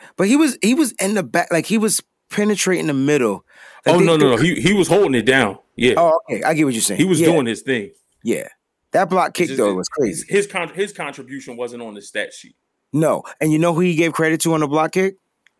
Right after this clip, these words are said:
Speaker 2: D J Jones.
Speaker 1: D J Jones. All right. D J Jones. All right, so my player, my player is, is Jaquiski Tartt.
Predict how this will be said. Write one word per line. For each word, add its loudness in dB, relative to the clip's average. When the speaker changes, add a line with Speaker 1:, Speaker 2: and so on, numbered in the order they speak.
Speaker 2:
D -12
J -8
Jones. -16
Speaker 1:
D 0
J 0
Jones. -8
All 0
right. -14
D -8
J -4
Jones. -10
All 2
right, 2
so 4
my 4
player, 0
my 0
player 2
is, -4
is -4
Jaquiski -8
Tartt. -4